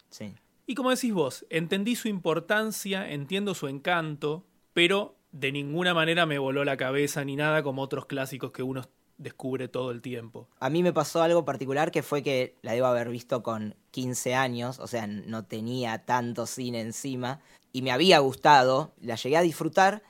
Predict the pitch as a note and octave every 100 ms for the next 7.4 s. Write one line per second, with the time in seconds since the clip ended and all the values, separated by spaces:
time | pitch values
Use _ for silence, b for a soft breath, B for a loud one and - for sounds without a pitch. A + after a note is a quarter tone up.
0 | b _ - G3 A3 G3 - F#3+ F#3+ D#3
1 | D3 D#3 D#3 C#3 - - _ _ _ _
2 | - D3 D3+ D3+ D3 C3+ D3+ D3 B2+ B2+
3 | C#3 C3 C3+ D3+ D#3 - A2+ - A#2+ B2
4 | A#2 A#2 A#2 A2+ G#2+ A2 G#2+ G#2+ B2 C3+
5 | C3 A#2 C#3 C#3 A#2+ C3+ A2 C#3+ C3 A#2+
6 | A#2 C3 B2+ A#2 B2 A#2+ A#2 B2 B2+ B2+
7 | C3 C#3+ D#3